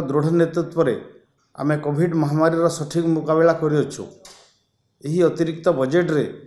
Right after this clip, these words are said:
କୋଭିଡ୍ ପରିଚାଳନା ସହିତ ରାଜ୍ୟବାସୀଙ୍କ ସକଳ ଉନ୍ନତି ପାଇଁ ବ୍ୟୟ ବରାଦ କରାଯାଇଛି। ମାନ୍ୟବର ମୁଖ୍ୟମନ୍ତ୍ରୀଙ୍କ ଦ୍ୱାରା ଘୋଷଣା କରାଯାଇଥିବା ବିଭିନ୍ନ ପ୍ୟାକେଜଗୁଡ଼ିକ ପାଇଁ ପୁଣି ଅର୍ଥ ପ୍ରଦାନ କରାଯାଇଅଛି।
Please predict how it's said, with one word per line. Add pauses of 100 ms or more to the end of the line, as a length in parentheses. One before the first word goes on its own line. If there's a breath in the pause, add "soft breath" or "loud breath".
(540)
କୋଭିଡ୍
ପରିଚାଳନା
ସହିତ (100)
ରାଜ୍ୟବାସୀଙ୍କ
ସକଳ
ଉନ୍ନତି
ପାଇଁ
ବ୍ୟୟ
ବରାଦ
କରାଯାଇଛି। (1160)
ମାନ୍ୟବର
ମୁଖ୍ୟମନ୍ତ୍ରୀଙ୍କ
ଦ୍ୱାରା
ଘୋଷଣା
କରାଯାଇଥିବା
ବିଭିନ୍ନ
ପ୍ୟାକେଜଗୁଡ଼ିକ (840 soft breath)
ପାଇଁ
ପୁଣି
ଅର୍ଥ
ପ୍ରଦାନ
କରାଯାଇଅଛି।